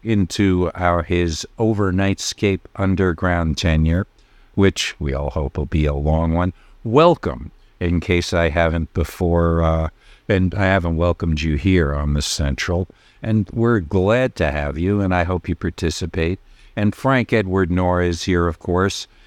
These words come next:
and, uh, it's a holiday weekend, so I didn't expect you this time. But next week, well, we'll announce the topic for next week at the end of the show, and, uh, I hope you will rejoin us after our long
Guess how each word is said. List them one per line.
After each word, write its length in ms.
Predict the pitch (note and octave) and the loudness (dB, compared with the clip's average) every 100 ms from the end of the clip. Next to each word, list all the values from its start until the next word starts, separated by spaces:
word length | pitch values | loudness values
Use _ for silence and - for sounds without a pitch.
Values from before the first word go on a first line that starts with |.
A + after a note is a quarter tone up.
| - | -8
and, 480 | A2+ A2 G#2+ G#2 - | -4 -2 -2 -2 -2
uh, 180 | G#2+ A2 | -2 -2
it's 160 | C3 C#3 | -2 2
a 80 | |
holiday 400 | C3 D3+ C#3+ A#2 | 2 2 0 0
weekend, 500 | F#2+ A#2 B2 F2 E2 | 2 0 0 -2 -4
so 140 | - F#2 | -2 -2
I 80 | F#2+ | 0
didn't 280 | A2+ G2+ | 0 -2
expect 520 | F2+ - - G2+ - F#2 | -2 -4 -2 -2 -2 -2
you 40 | |
this 280 | F2+ G2 - | 0 -2 -2
time. 360 | E2 C#2+ C#2 - - - | -6 -4 -8 -14 -20 -12
But 180 | - F2+ | -4 -2
next 440 | F#2 G#2 - - F#2+ | 0 0 -2 -6 0
week, 240 | G#2 F#2+ _ _ - | 0 0 _ _ 0
well, 160 | A#2 | 0
we'll 200 | B2+ D#3+ | 2 0
announce 360 | A#2 F#2+ F#2+ - | 2 2 0 -2
the 120 | E2 | -6
topic 460 | - E2+ E2 F2 - | 2 2 2 -2 -2
for 120 | D#2+ | 0
next 340 | E2 D#2+ - | 0 -2 -2
week 240 | E2+ E2 E2 | 0 0 -2
at 80 | |
the 160 | - D#2+ | 0 2
end 160 | E2 E2 | 2 0
of 80 | |
the 120 | D2+ D2 | 0 -2
show, 440 | - F2 E2 D#2 _ _ _ - | -2 0 0 -4 _ _ _ -16
and, 460 | - E2+ E2 D#2+ D#2+ | -6 -4 -2 -2 -2
uh, 220 | F2+ F#2 - | -2 -4 -2
I 140 | A#2+ | -2
hope 220 | G#2+ D#3+ _ _ _ _ | 0 -4 _ _ _ _
you 140 | B2+ C3 | 0 2
will 240 | B2+ A#2 | 2 2
rejoin 600 | A2 A#2 G2+ - G#2+ G#2+ | 2 2 0 0 2 4
us 180 | F2 - | 2 -2
after 500 | G2+ F#2+ - G2 F2+ | -2 -2 -2 -2 0
our 280 | F2+ E2+ E2+ | 2 0 -2
long 580 | E2 F2+ G2 G2 F#2+ | -2 -2 0 0 0